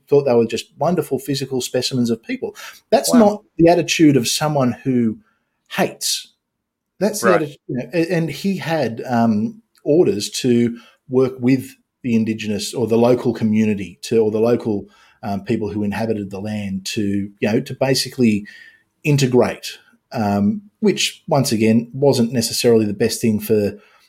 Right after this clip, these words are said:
Speaker 1: the Indigenous community. But the
Speaker 2: Yep.
Speaker 1: reality is, if it wasn't the English, it would have been the French or the Portuguese. That was what was happening back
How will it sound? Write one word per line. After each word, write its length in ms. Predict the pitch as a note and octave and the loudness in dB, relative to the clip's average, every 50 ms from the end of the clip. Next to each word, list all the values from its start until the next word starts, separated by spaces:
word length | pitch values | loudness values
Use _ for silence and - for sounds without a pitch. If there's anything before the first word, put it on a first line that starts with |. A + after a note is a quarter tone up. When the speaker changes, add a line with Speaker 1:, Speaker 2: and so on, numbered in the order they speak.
| _ _ _ _ - | _ _ _ _ -8
Speaker 1:
the 200 | C3+ B2 A#2 A#2 | -2 0 4 4
Indigenous 640 | A#2 A#2 G#2+ A#2+ A#2 A2+ A2+ A2+ A2+ G2+ G2+ - - | 4 4 4 4 2 0 0 -2 -6 -6 -6 -8 -10
community. 540 | - - B2+ C3 D3+ D#3 C#3 A2+ G2+ F#2 | -8 -6 -4 -4 -2 -2 -4 -4 -4 -6
But 340 | F#2+ G#2 A#2+ A#2+ - - _ _ _ _ _ _ | -2 -2 -2 -2 -2 -6 _ _ _ _ _ _
the 80 | - A#2+ | -2 0
Speaker 2:
Yep. 60 | B2 | 2
Speaker 1:
reality 560 | C3+ C#3 D3 C#3+ C3+ B2 A2+ G#2+ A2+ A#2 A2+ | 4 4 4 4 4 2 2 2 2 2 2
is, 140 | G#2+ G#2+ - - - - - _ _ | 2 0 -2 -12 -20 -20 -20 _ _
if 120 | - B2 C3+ | -6 -4 -2
it 100 | C3+ C#3 | -2 2
wasn't 320 | C#3+ E3+ D#3 D#3+ D3+ C3+ | 2 2 2 2 -2 -2
the 180 | B2 A2+ A#2 C3+ | 0 0 2 2
English, 600 | C3+ A#2 F#2 D#2+ C3+ G3 - - - - - - _ _ _ _ | 2 0 0 -2 -4 -6 -6 -6 -8 -10 -12 -14 _ _ _ _
it 120 | - B2 A#2 | -4 -2 -2
would 120 | A#2+ G#2+ | 0 -2
have 80 | G#2+ G#2 | -2 -2
been 180 | A2+ G#2+ G2 | -4 -6 -6
the 60 | F#2 - | -6 -4
French 380 | - C#3+ A#2 G2 G2+ - - | -2 0 0 0 -2 -4 -6
or 100 | A2 G2+ | -8 -6
the 80 | G2 A2+ | -6 -6
Portuguese. 720 | - - A#2+ A#2 A#2 - G#2 F#2+ G#2+ G#2 G#2 G#2 G2 - - - - _ _ _ _ _ _ _ _ _ _ _ _ _ - | -4 -2 -2 -2 -2 -4 -6 -4 -2 -2 -2 -2 -4 -8 -12 -18 -20 _ _ _ _ _ _ _ _ _ _ _ _ _ -2
That 180 | C#3+ D3+ C#3+ | -2 0 2
was 160 | F#3+ - - | 0 0 0
what 120 | C3 C3 C#3+ | 0 0 0
was 160 | C#3 B2+ - | 0 -2 -2
happening 440 | - - B2+ A#2+ C3+ A#2 G#2 G2+ G2+ | -2 -2 -2 -2 -2 -2 -2 -2 -4
back 320 | - A2+ A2 G#2+ A2 - | -4 -4 -4 -6 -6 -10